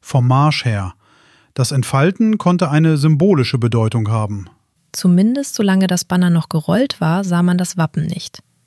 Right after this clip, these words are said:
Speaker 2: Aber eigentlich dienten Banner ja gerade der Identifikation und Orientierung. Also wurden sie in der Schlachtordnung meist schon sichtbar entfaltet, um zu zeigen, wer da steht.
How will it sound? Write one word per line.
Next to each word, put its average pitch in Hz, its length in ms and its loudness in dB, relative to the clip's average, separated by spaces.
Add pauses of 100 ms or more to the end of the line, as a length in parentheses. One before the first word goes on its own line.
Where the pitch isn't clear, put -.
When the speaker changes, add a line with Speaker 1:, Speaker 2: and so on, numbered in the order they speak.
(480)
Speaker 2:
Aber 165 260 0
eigentlich 208 640 0
dienten 196 380 2
Banner 180 240 2
ja 165 160 0
gerade 190 460 -4
der 185 140 -4
Identifikation 180 1120 -2
und 185 180 -10
Orientierung. 170 800 -2 (600)
Also 165 300 0
wurden 185 240 2
sie 175 100 -2
in 175 100 2
der 160 120 0
Schlachtordnung 185 880 0
meist 180 320 0
schon 190 160 2
sichtbar 180 360 -2
entfaltet, 160 680 -2 (220)
um 175 160 0
zu - 120 -6
zeigen, 165 540 -2
wer 180 120 0
da 208 120 -2
steht. - 460 -8